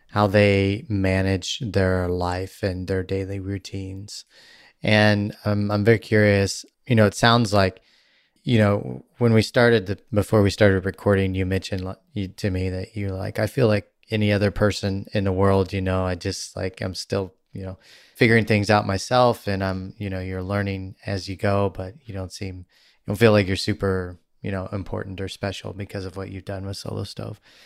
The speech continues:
which is very relatable. But I'm curious, you know, you had a wild ride for those, especially those nine years when you and your brother had a lot of stuff going on. What did you do to manage your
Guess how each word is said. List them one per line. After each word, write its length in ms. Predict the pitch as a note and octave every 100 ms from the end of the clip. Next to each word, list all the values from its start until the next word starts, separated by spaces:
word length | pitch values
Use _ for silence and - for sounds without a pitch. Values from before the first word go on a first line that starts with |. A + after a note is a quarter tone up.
| _ _ _
which 300 | C3 - - _
is 240 | A#2+ G2+
very 320 | - A2+ A#2+ A2+
relatable. 680 | G2+ F#2 G#2 G#2 G2 F#2+ - _ _ _ _ A#2
But 260 | A2 G#2+
I'm 140 | A2+ G2+
curious, 560 | - A#2+ A#2+ A2+ - -
you 100 | A2
know, 240 | F#2+ F#2+ -
you 260 | G#2 A#2
had 180 | A2+ A2+
a 40 |
wild 360 | F#2 G2 G2 F#2
ride 380 | F#2+ G2 G2 F2 _ _ _ _ _
for 320 | - G2 F#2+
those, 280 | F#2 F#2 - -
especially 420 | - G#2+ - G2+
those 200 | F#2+ F2
nine 400 | F#2+ F#2 F#2+ F#2
years 540 | F#2 F#2 F#2+ G2+ - _ _ _ _
when 240 | F#2+ F#2+ F#2
you 220 | G2 G2
and 80 | F#2+
your 100 | F2
brother 300 | F#2+ F#2+ F#2
had 180 | F#2
a 60 | F2+
lot 400 | F2+ F2+ F#2 F#2
of 100 | F#2
stuff 400 | - - F#2+ -
going 240 | F#2 F#2+
on. 320 | F#2 F2+ F2+ F2+ _ _ _
What 220 | - C3 D3
did 200 | G3+ -
you 60 |
do 360 | A#2 F2 A2 A#2
to 80 | G#2
manage 720 | F#2+ F#2+ F#2+ G2 G2 F#2 -
your 640 | G2 F#2 F#2 F#2 F2+ F2